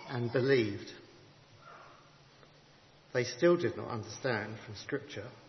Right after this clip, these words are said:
that Jesus had to rise from the dead. Then the disciples went back to where they were staying. Now Mary stood outside the tomb crying.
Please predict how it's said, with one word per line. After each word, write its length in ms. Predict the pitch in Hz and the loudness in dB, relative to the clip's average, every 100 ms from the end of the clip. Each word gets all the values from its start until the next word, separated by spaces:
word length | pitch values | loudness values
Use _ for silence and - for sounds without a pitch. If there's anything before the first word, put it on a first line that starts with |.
| - - | -20 -14
that 140 | - - | -10 -4
Jesus 420 | 131 127 131 - | -2 -2 -6 -8
had 180 | 117 - | -12 -8
to 100 | 127 | -4
rise 340 | 117 104 113 - | -2 -2 -2 -6
from 100 | 117 | -8
the 100 | 113 | -6
dead. 320 | 139 127 98 - - - - - - - - - - - - - - 740 740 370 740 - - - - - - - - - - - - - - - - | 0 0 -2 -8 -16 -20 -20 -20 -20 -20 -20 -20 -20 -20 -20 -20 -20 -20 -20 -20 -20 -18 -18 -20 -20 -20 -20 -20 -20 -20 -20 -20 -20 -20 -20 -20 0
Then 160 | 143 175 | 4 6
the 80 | 185 | 4
disciples 560 | 165 139 139 135 139 | 2 2 4 4 2
went 220 | 147 143 151 | 0 2 2
back 240 | 147 - | 2 0
to 80 | 147 | 2
where 200 | 139 131 | 4 6
they 140 | 131 | 4
were 80 | 127 | 2
staying. 460 | - 135 110 104 98 - - - - - - - - - - - - - - - - - - - - - - - - | -2 -2 -2 -2 -6 -14 -20 -20 -20 -20 -20 -20 -20 -20 -20 -20 -20 -20 -20 -20 -20 -20 -20 -20 -20 -20 -20 -20 -6
Now 260 | 117 131 151 | 4 8 8
Mary 380 | 139 104 110 120 | 8 4 2 0
stood 240 | - 131 | 0 2
outside 480 | 110 120 - 110 110 | 2 0 -4 -2 -2
the 80 | 120 | -4
tomb 320 | - 139 139 | 0 0 0
crying. 440 | - 165 110 110 | 0 2 2 0